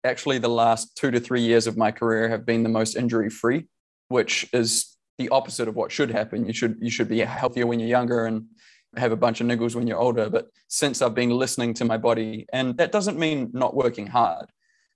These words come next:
That just means understanding when pushing it is not a good thing.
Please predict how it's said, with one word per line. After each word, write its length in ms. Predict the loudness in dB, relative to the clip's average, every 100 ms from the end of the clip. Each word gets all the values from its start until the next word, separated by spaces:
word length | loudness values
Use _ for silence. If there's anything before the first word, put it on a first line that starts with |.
| -2
That 140 | 0
just 180 | 0 -2
means 540 | 0 0 0 -4 -6 _ _
understanding 720 | -2 0 -2 0 0 0 -2 -4
when 420 | -4 -2 -4 -6 -14 _
pushing 340 | -2 0 0
it 160 | 0 0
is 140 | -2
not 180 | 0 0
a 40 |
good 240 | 0 -4 -4
thing. 340 | -8 -10 -14